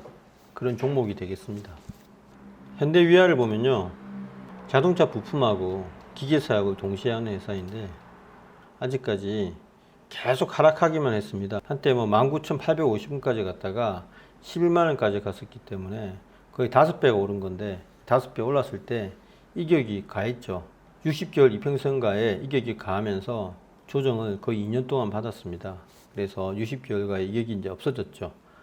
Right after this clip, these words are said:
하나, 둘, 셋, 넷, 다섯, 여섯, 육 개월 동안에 조금씩 조금씩 올라오고 있는데 단기 고점, 그러니까 전고점이죠. 아직까지 절반 수준이라서 뭐, 반등을 하면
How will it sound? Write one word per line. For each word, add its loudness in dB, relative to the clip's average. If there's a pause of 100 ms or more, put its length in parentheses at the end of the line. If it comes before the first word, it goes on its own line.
(120)
하나, 0
둘, -8
셋, -2
넷, -4
다섯, 0
여섯, -2
육 -8
개월 0
동안에 -4 (460)
조금씩 -4
조금씩 -8
올라오고 0
있는데 -8 (340)
단기 -2
고점, -2
그러니까 0
전고점이죠. -2
아직까지 0
절반 4
수준이라서 -4 (1040)
뭐, -2
반등을 -2
하면 -2